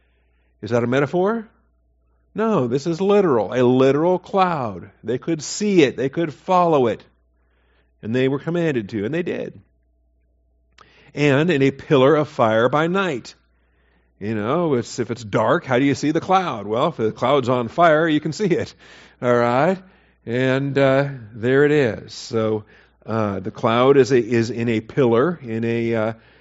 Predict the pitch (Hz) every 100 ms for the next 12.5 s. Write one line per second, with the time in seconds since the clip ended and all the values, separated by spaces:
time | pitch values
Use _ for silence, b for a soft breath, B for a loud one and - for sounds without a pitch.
0 | b b - 117 120 113 80 69 - -
1 | 127 123 107 117 107 104 101 104 95 92
2 | - - 139 139 107 104 127 - _ _
3 | _ _ _ _ _ _ _ _ _ _
4 | _ _ _ _ _ 110 110 110 110 113
5 | 110 117 123 123 120 123 135 120 165 170
6 | 123 101 104 120 131 - - 190 143 92
7 | - _ _ _ _ _ _ _ _ _
8 | _ - 107 117 110 117 104 107 110 -
9 | 104 104 95 101 110 107 107 101 98 -
10 | 147 139 123 123 110 107 101 98 - 139
11 | 117 110 143 - 110 - 127 113 107 104
12 | - 107 104 151